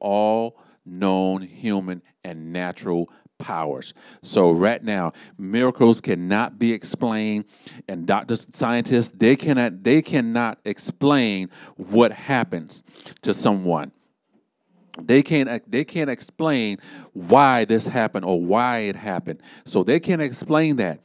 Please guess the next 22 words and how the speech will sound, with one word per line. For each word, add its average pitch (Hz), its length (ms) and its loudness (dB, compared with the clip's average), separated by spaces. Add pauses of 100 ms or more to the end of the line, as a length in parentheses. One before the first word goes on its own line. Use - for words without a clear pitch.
(280)
But 95 120 4
we 127 180 6
know 147 460 10 (240)
that 87 260 -4
God 117 480 2 (360)
knows, 101 760 8 (280)
and 107 220 -8
he 127 160 -4
knows 131 360 2
what's 101 260 -4
going 107 320 -4
on, 92 180 -4
and 90 100 -14
he, 117 140 -8
God, 120 600 -6
God 127 360 0 (100)
will, 95 400 2 (540)
um, 80 400 -4 (1500)
reveal 123 520 6
that 135 260 0
to 147 180 4
us, 139 340 2